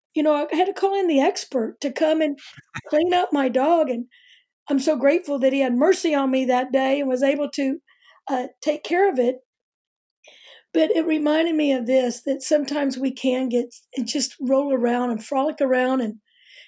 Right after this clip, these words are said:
and the pleasures of this world. And before we know it, we've made a mess, a stink of our own lives. And all I wanted to do was clean up my dog so that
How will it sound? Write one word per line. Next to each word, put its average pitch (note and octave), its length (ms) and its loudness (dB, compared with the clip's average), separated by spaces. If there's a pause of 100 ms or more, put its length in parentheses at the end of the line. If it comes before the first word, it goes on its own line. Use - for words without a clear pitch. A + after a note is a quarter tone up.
(120)
and C#4 100 2
the C4 80 2
pleasures D4 600 0
of C4+ 140 4
this B3+ 260 2
world. B3+ 440 2 (840)
And C4 80 0
before C#4+ 340 0
we C#4+ 120 0
know C4 200 2
it, D4 80 -2
we've B3+ 200 -2
made B3+ 220 2
a A#3 220 -2
mess, B3 460 2
a B3 60 -2
stink C4 440 -2
of A#3+ 140 0
our A#3 120 0
own B3+ 240 0
lives. B3 640 -2 (1200)
And D4 280 0
all F#4+ 200 4
I G4+ 120 4
wanted E4 380 0
to C4+ 100 -4
do C4 460 0 (300)
was C4 240 2
clean E4 360 -2
up F4 180 0
my C#4 160 2
dog A3 460 -2 (960)
so C#4+ 240 4
that B3+ 280 2